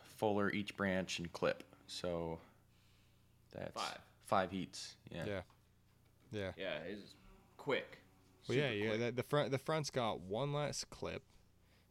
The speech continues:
Speaker 3: and nothing going on the heels. Like, it's still
Speaker 2: Yeah.
Speaker 3: got the, but the front, you gotta be spot on.
Speaker 2: That block he made with those heels in there is pretty sweet.
Speaker 1: Yeah,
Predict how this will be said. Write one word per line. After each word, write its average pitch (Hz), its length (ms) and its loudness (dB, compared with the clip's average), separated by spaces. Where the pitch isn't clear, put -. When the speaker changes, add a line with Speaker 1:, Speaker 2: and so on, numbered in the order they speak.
Speaker 3:
and 110 460 -2
nothing 104 540 -4
going 104 280 0
on 104 180 -2
the 98 100 -4
heels. 104 580 -4
Like, 139 140 2
it's 151 120 0
still 208 240 6
Speaker 2:
Yeah. - 60 2
Speaker 3:
got 123 220 6
the, 104 120 4
but 92 300 -4
the 120 60 -2
front, 165 420 2
you 113 140 0
gotta 107 100 4
be 104 60 4
spot 101 400 0
on. 151 360 0
Speaker 2:
That 113 220 0
block 113 300 6
he 113 100 2
made 101 280 4
with 98 140 -4
those 90 200 -6
heels 110 300 -2
in 90 120 -4
there 82 160 -6
is - 80 -10
pretty 78 240 -12
sweet. 60 340 -12
Speaker 1:
Yeah, 92 140 0